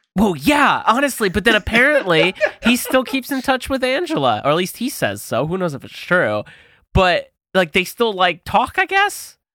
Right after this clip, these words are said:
Speaker 1: even though this must have been over for a bit. So that's also weird 'cause he just leaves <laughs> halfway through the episode 'cause he didn't wanna
Speaker 2: Yeah.
Speaker 1: deal with it. So it's just this, like,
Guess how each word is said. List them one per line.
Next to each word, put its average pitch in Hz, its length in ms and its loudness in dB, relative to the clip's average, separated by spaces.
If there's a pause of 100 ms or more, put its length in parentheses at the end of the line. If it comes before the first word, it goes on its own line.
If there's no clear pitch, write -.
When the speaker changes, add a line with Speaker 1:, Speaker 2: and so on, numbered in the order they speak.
(120)
Speaker 1:
even 226 200 0
though 214 60 -2
this 202 120 -8
must 208 220 -2
have 165 80 -10
been 151 120 0
over 170 300 0
for 127 240 -4
a 110 60 -4
bit. 107 380 -4 (360)
So 202 560 0 (440)
that's 262 260 2
also 403 260 2
weird 156 340 0
'cause 185 140 0
he 214 80 0
just 202 160 -2
leaves 135 520 -2
<laughs> 147 60 0
halfway 131 360 0
through - 260 -6 (100)
the 127 120 -8
episode 143 680 -10
'cause 156 140 -2
he 147 120 -8
didn't 302 300 0
wanna 151 140 0
Speaker 2:
Yeah. 135 80 -4
Speaker 1:
deal 160 220 4
with 131 200 -4
it. 110 240 -4 (360)
So 311 160 -2
it's - 160 -2
just 330 180 -2
this, 311 220 -4
like, 247 260 -2